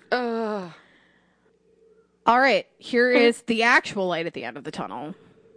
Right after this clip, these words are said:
Speaker 1: Okay. This is the light? <laughs>
Speaker 2: This is the light.
Speaker 1: The opposite of last episode?
Speaker 2: Yeah. Where that wasn't the light.
Speaker 1: Hey, guys, this is the light. <laughs>
Speaker 2: This is the light. This is it.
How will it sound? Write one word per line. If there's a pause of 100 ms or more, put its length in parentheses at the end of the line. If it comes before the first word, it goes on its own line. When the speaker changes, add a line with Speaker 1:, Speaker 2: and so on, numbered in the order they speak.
(600)
Speaker 1:
Okay. (560)
This
is
the
light?
<laughs>
Speaker 2:
This
is
the
light.
Speaker 1:
The
opposite
of
last
episode?
Speaker 2:
Yeah. (1120)
Where
that
wasn't
the
light.
Speaker 1:
Hey,
guys,
this
is
the
light.
<laughs>
Speaker 2:
This
is
the
light.
This
is
it.